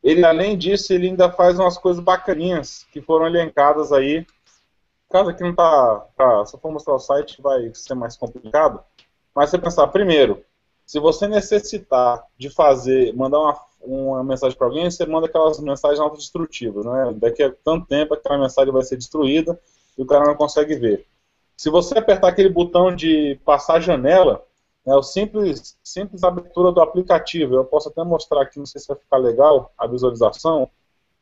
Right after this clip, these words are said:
mas eu tô com o meu Wicker aqui, né, tá até na tela de login.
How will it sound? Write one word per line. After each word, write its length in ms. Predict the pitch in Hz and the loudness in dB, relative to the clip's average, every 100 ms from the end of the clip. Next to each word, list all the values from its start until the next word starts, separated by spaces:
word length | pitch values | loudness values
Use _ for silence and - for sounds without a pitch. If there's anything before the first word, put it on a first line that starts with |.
| _ | _
mas 100 | 127 | 2
eu 80 | 156 | 4
tô 120 | 175 | 4
com 80 | 180 | 2
o 20 | |
meu 100 | 185 | 2
Wicker 340 | 175 185 175 180 | 4 2 0 0
aqui, 360 | 175 131 110 - | 0 -4 -6 -6
né, 200 | 127 151 | -4 -2
tá 120 | 147 | 0
até 360 | 135 165 165 147 | 0 2 2 2
na 140 | 143 | 2
tela 220 | 139 143 | 2 2
de 80 | 139 | 2
login. 400 | 156 143 117 110 | 0 0 -2 -10